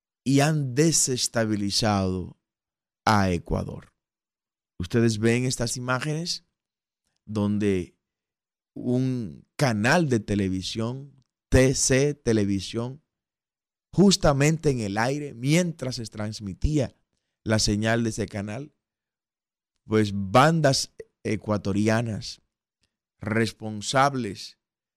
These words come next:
y también, cómo no, servidoras de los carteles que operan en Ecuador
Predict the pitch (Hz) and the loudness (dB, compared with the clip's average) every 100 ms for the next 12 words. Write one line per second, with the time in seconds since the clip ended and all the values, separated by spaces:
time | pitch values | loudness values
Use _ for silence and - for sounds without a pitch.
0 | _ _ _ _ _ _ 98 - 92 90 | _ _ _ _ _ _ -18 -10 -8 -8
1 | 87 98 120 135 123 80 _ _ _ _ | -8 -6 -6 -8 -12 -18 _ _ _ _
2 | _ _ _ _ - 101 107 107 120 135 | _ _ _ _ -8 -4 -4 -6 -8 -10
3 | 123 _ _ _ _ _ _ _ _ _ | -16 _ _ _ _ _ _ _ _ _
4 | _ - 123 107 98 101 110 139 147 107 | _ -2 0 0 -2 0 4 6 6 4
5 | 104 101 98 - 82 - - 143 123 95 | 0 -2 -4 -4 -4 -2 2 2 2 -2
6 | 101 95 123 139 127 113 110 107 113 113 | -4 -4 0 0 -2 -6 -8 -8 -2 0
7 | 160 190 | 0 -2